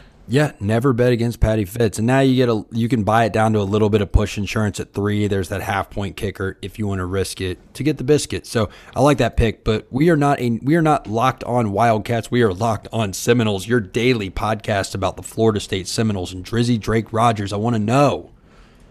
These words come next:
who is your newcomer preseason M V P? So give me your front seven and your qu-, and your,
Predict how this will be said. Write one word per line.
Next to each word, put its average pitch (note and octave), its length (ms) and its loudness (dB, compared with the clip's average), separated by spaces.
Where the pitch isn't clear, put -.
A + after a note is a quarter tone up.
who E3+ 280 2
is A#2 500 0
your B2+ 280 6
newcomer A#2 800 4
preseason B2 1040 0
M B2 180 4
V G#2+ 160 0
P? G#2+ 400 -2
So - 160 0
give D3+ 140 4
me G3 80 2
your F#3+ 120 2
front E3+ 260 -2
seven D3+ 440 2
and C3+ 180 0
your C#3 100 2
qu-, - 200 -8
and C#3+ 200 4
your, C3+ 220 4